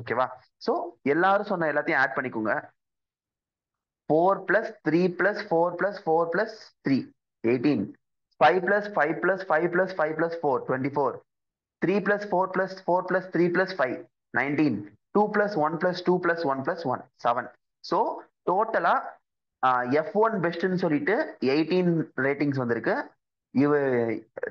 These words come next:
எஃப் டூக்கு ட்வென்டி ஃபோர் வந்திருக்கு, எஃப் த்ரீக்கு நைன்டீன் வந்திருக்கு, எஃப் ஃபோருக்கு செவன் வந்திருக்கு.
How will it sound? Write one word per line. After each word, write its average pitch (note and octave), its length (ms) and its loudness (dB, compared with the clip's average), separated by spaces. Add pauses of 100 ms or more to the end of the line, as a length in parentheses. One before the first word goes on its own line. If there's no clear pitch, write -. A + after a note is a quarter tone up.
(260)
எஃப் - 260 0
டூக்கு F#3+ 280 2
ட்வென்டி D#3 260 0
ஃபோர் E3 200 0
வந்திருக்கு, A#2 280 -2 (160)
எஃப் C#3+ 140 -6
த்ரீக்கு E3 240 0
நைன்டீன் D3 320 0
வந்திருக்கு, A#2+ 360 -2
எஃப் - 120 -6
ஃபோருக்கு D#3+ 340 -2
செவன் C#3+ 220 -2
வந்திருக்கு. A2 280 -4